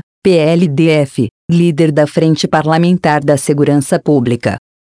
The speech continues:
Fraga prioriza a aprovação de um projeto que fortaleça o enfrentamento a organizações criminosas.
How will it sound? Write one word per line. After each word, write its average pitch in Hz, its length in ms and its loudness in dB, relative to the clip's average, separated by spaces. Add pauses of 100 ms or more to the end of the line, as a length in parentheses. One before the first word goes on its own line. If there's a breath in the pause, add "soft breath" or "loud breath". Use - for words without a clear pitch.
(120)
Fraga 202 380 0
prioriza 160 560 0
a 156 40 2
aprovação 156 720 -2
de 175 140 0
um 185 80 2
projeto 151 560 0
que - 120 -2
fortaleça 139 720 0
o - 20 2
enfrentamento 151 840 0
a 170 80 0
organizações 151 880 -2
criminosas. 160 880 0